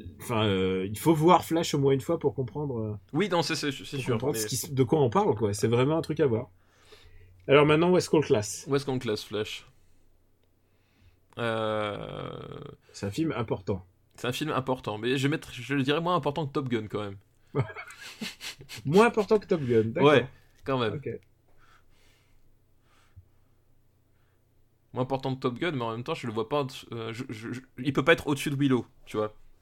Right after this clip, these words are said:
Speaker 1: Il peut pas être au-dessus de Willow, d'accord.
Speaker 2: Non, je sais pas ce que t'en penses, mais moi,
Speaker 1: Non,
Speaker 2: c'est
Speaker 1: non,
Speaker 2: comme ça
Speaker 1: je
Speaker 2: que
Speaker 1: te,
Speaker 2: je le vois.
Speaker 1: je te suis.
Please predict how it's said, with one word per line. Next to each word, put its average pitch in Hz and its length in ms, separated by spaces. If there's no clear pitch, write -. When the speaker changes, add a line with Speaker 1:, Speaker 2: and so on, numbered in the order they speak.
Speaker 1:
Il 101 100
peut 110 120
pas 143 140
être 143 120
au-dessus 123 260
de 120 80
Willow, 101 220
d'accord. 92 280
Speaker 2:
Non, - 80
je 147 60
sais - 60
pas 151 60
ce 139 60
que - 80
t'en 139 120
penses, 175 240
mais 110 420
moi, 123 120
Speaker 1:
Non, 143 60
Speaker 2:
c'est 175 60
Speaker 1:
non, 156 80
Speaker 2:
comme 131 60
ça 143 100
Speaker 1:
je 127 60
Speaker 2:
que - 0
Speaker 1:
te, 131 60
Speaker 2:
je - 0
le 135 80
vois. 113 80
Speaker 1:
je - 80
te 127 80
suis. 113 240